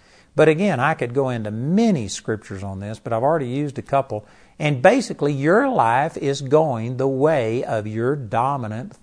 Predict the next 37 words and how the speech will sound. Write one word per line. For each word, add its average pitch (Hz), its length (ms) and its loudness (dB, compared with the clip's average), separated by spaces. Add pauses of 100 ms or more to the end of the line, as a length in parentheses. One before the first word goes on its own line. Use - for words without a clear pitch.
thoughts, 139 560 -2 (380)
not 170 260 4
just 208 220 0
individual 190 600 0
thoughts. 107 300 -2
You 220 80 2
could 196 140 0
have 185 200 4
a 135 80 -2
thought 170 340 2
that, 160 120 -4
"I 170 140 0
know 196 240 2
God 151 320 0
loves 143 260 0
me 120 100 -4
and 107 120 -6
wants 120 220 -8
to - 100 -14
bless 117 360 -8
me." 87 160 -14 (380)
But 139 100 2
if 139 140 -4
that 254 380 4
thought 147 380 6
doesn't 151 360 2
sink 202 640 0
and 113 260 -6
penetrate 131 640 -2
down 139 340 2
in 139 220 -2
you 143 200 -2
until 151 500 -2
it - 240 -4
changes 202 500 -2
your 147 240 -2
entire 196 640 0